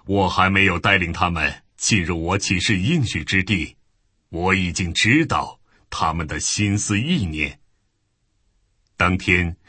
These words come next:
摩西就写下这首歌，传授给以色列人。耶和华嘱咐嫩的儿子约书亚：“你要刚强勇敢，因为你要带领以色列人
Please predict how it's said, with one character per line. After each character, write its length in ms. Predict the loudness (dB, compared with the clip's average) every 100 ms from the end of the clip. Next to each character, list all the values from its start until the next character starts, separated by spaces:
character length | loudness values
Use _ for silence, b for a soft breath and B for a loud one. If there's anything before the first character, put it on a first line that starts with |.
| B B
摩 200 | 2 2
西 160 | 2 0
就 160 | 0
写 280 | 2 0 0
下 220 | 2 -2
这 140 | -2 -2
首 200 | -4 -4
歌， 340 | -2 -2 -2 b b -6
传 320 | 0 2 2
授 160 | 0
给 180 | 0 -2
以 160 | -2 -4
色 140 | -2
列 180 | 0 0
人。 300 | -2 -6 -10 _ _ _ _ _ _ _ _ _ _ _
耶 160 | 2 4
和 180 | 2 0
华 380 | 2 2 2 B B _
嘱 220 | 0 0
咐 200 | 0 -2 0
嫩 180 | 0
的 100 | 2
儿 220 | 2 0 0
子 280 | -2 -6 _ _
约 180 | -2 0
书 220 | 0 -2
亚 260 | 0 -2 -6 _ _ _ _ _ _ _ _ _ _ _
：“你 240 | -2 2 4
要 260 | 2 2
刚 280 | 0 2 2
强 200 | 2 0
勇 280 | -2 -2 0
敢， 360 | 2 0 -2 -10 _ _ _
因 180 | 0 2
为 280 | 2 -2 B B B
你 140 | 0 2
要 160 | 4
带 200 | 4 4
领 180 | 2 0
以 120 | -2
色 140 | 0 2
列 160 | 2
人 320 | 2 2 0